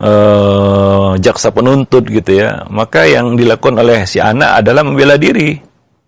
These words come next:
Ya, dengan apapun, kadang-kadang dengan cara yang salah, yaitu berbohong.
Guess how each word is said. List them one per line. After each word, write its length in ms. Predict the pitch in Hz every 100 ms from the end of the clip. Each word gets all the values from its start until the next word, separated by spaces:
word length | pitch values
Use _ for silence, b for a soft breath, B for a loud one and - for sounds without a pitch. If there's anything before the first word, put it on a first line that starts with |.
| _ _
Ya, 80 | 107 110
dengan 320 | 117 123 120
apapun, 800 | 120 120 156 160 147 139 113 - -
kadang-kadang 640 | 98 85 71 80 104 139
dengan 280 | 120 113 131 123
cara 240 | 110 95 110
yang 160 | 123
salah, 400 | 131 143 147 139
yaitu 320 | 110 98 -
berbohong. 640 | 98 95 110 139 135 127